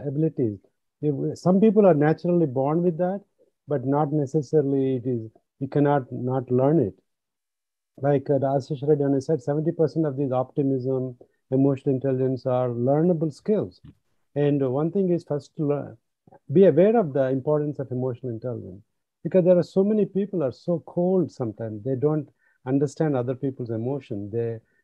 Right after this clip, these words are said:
they don't listen. Active listening is so important. Empathy is so important. These are all skills that we pay attention to, and we internalize those, uh, patience, empathy, compassion, self-care, and, uh, self-compassion as well.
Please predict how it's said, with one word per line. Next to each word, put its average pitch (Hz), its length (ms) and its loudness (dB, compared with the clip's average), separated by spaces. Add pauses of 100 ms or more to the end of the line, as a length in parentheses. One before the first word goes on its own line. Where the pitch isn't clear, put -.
they 143 120 4
don't 160 240 4
listen. 139 560 -2
Active 151 340 0
listening 143 440 -2
is 120 140 -6
so 147 140 -4
important. 127 560 -8 (380)
Empathy 165 360 0
is 143 140 -2
so 151 140 -4
important. 117 540 -8 (320)
These 170 100 -2
are 175 120 2
all 175 180 2
skills 180 420 -4
that 147 180 -2
we 156 100 0
pay 170 280 -2
attention 180 540 -2
to, 143 280 -8 (520)
and 135 240 0
we 147 180 2
internalize 143 640 0
those, 117 340 -4
uh, 117 180 -8 (280)
patience, 131 640 0
empathy, 120 500 -6
compassion, 120 760 -8
self-care, 113 720 -8 (580)
and, 156 360 0
uh, 147 180 0
self-compassion 180 800 0
as 165 140 -2
well. 170 280 -6